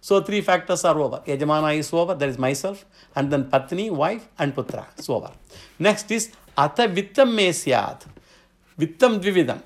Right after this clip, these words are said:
right? There are two of them. Manusham vittam, daivam vittam. So I require wealth, gold, land, et cetera.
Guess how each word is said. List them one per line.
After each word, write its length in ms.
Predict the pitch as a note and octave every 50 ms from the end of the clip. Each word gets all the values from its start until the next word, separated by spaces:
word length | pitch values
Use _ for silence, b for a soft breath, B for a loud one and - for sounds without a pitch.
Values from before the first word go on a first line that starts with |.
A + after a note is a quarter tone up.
| - -
right? 340 | D3+ E3+ B3 D4+ D4 - - -
There 120 | F3 E3
are 120 | E3+ D3+ -
two 140 | - G3+ E3+
of 160 | C#3+ - -
them. 160 | - C3 B2+
Manusham 480 | C3 C#3+ D#3 D#3+ E3 E3 - D#3+ D3+ C#3
vittam, 460 | C#3+ C3+ - - A#3+ C#4 D#4+ C#4 - -
daivam 360 | E3 F#3 F3+ E3 D#3+ D3 -
vittam. 200 | - - - - _ _ _ _ _ b b b b
So 260 | b - G3 G3 - -
I 200 | D#3+ F3 F#3 F#3
require 460 | E3+ F3 E3 - - F#3+ F#3 F3+ D#3+
wealth, 580 | C#3 C#3 D3 D#3 D#3+ D#3+ E3 E3 - - C3+ B2
gold, 360 | B2+ D#3+ E3 E3 E3 E3 D#3
land, 340 | D#3+ D#3 D#3+ E3 F3 E3+ D3+
et 100 | D3+ D3
cetera. 560 | - - A#2+ - - B2+ C#3 F#3 A3+ A#3 -